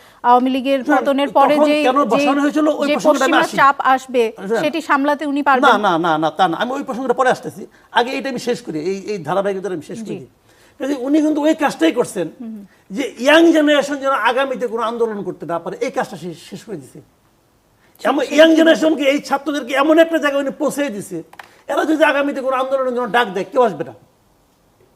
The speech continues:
Speaker 2: আসবে না। কারণ বলবো, "তোমরা তো এগুলি করো, তোমরা তো এগুলি করছো।" দেখেন,
Speaker 1: সেটা
Speaker 2: রিয়াদের যে
Speaker 1: শুধু
Speaker 2: ঘ-,
Speaker 1: এনসিপির
Speaker 2: ঘটনাটা
Speaker 1: কথা বলছেন নাকি সব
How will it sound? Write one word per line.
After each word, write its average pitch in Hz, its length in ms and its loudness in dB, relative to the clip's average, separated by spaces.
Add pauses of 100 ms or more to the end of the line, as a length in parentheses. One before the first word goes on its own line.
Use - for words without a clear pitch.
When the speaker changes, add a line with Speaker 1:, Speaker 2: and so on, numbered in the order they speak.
(640)
Speaker 2:
আসবে 247 260 0
না। 165 140 -4 (240)
কারণ 277 180 0
বলবো, 302 180 0
"তোমরা 320 220 0
তো 277 100 2
এগুলি 330 160 4
করো, 202 400 -2 (680)
তোমরা 294 160 -6
তো 285 100 -2
এগুলি 320 220 2
করছো।" 233 340 -6 (680)
দেখেন, 262 320 2
Speaker 1:
সেটা - 440 -6
Speaker 2:
রিয়াদের 302 380 6
যে 302 100 2
Speaker 1:
শুধু - 140 -2
Speaker 2:
ঘ-, 233 80 0
Speaker 1:
এনসিপির 285 340 0
Speaker 2:
ঘটনাটা 320 300 4
Speaker 1:
কথা 349 120 -2
বলছেন 359 340 -8
নাকি 285 200 -6
সব 277 280 -2